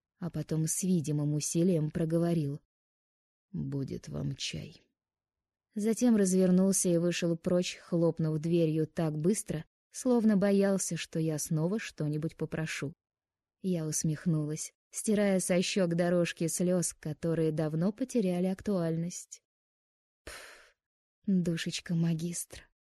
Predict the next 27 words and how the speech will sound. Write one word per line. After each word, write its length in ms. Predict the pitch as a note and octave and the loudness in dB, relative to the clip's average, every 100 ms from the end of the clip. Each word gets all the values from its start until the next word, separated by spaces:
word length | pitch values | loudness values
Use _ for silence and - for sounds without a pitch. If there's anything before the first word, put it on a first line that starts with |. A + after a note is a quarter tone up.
| _ | _
это 280 | - A3+ - | -8 -6 -2
было 260 | G3+ A3 G#3+ | -2 0 -2
даже 320 | F#3+ G#3+ G#3 | -2 -2 -4
слишком 800 | G#3+ - A#3 C4+ - - - D3+ | -6 -2 0 0 -2 -6 -4 -4
просто. 680 | - E3+ D#3+ - - F3+ F#3 _ _ _ _ _ _ _ _ | -4 -6 -6 -6 -8 -10 -12 _ _ _ _ _ _ _ _
Накрылась 640 | F#3+ F3 E3+ F3 E3+ D#3+ | 0 2 2 2 2 2
одеялом, 640 | E3+ E3 E3 F3+ F#3 D#3+ D#3+ | 0 2 2 2 0 0 0
завернувшись 800 | D#3+ D#3+ E3 E3 D#3+ - E3 - | 0 2 2 2 0 -2 -4 0
с 40 | |
него 340 | E3+ E3 F3 | 2 2 2
на 100 | F3+ | 4
манер 400 | E3 D#3+ E3 E3 | 4 4 2 0
колбасы, 640 | - E3+ D#3+ D#3+ - D3+ E3+ _ _ _ | -2 -2 0 -2 -4 -6 -10 _ _ _
и 100 | C4 | 0
блаженно 600 | A3+ A#3+ G#3 G3+ G3+ G3 | 2 2 2 4 4 4
улыбнулась. 720 | F#3+ F#3 E3+ E3 E3 - - _ _ _ - | 2 2 4 2 0 -4 -12 _ _ _ 2
Ничего, 800 | G#3+ G3 F#3 - A#3+ G#3 F#3+ A3+ - _ _ | 6 6 4 0 0 2 0 -4 -12 _ _
так 260 | - G3+ F3+ | 0 2 2
жить 220 | G3 A#3 | 0 2
можно. 460 | C#4+ A#3 G3+ G#3+ A3 - _ _ _ _ | 4 4 4 0 0 -8 _ _ _ _
Вот-вот 500 | F#3+ F3 E3+ F3 D#3 | 2 2 2 0 2
у 40 | |
меня 320 | D#3+ D#3+ D#3 D3+ | 2 4 2 0
будет 280 | D#3 D3+ | -2 -4
чай, 460 | - - E3 G#3 A#3+ _ _ _ | -6 -4 -2 -2 -6 _ _ _
затем 520 | F#3 F3+ E3+ E3+ D3+ | 0 2 2 2 2
ужин, 340 | D3+ F3+ A3+ | 0 0 -2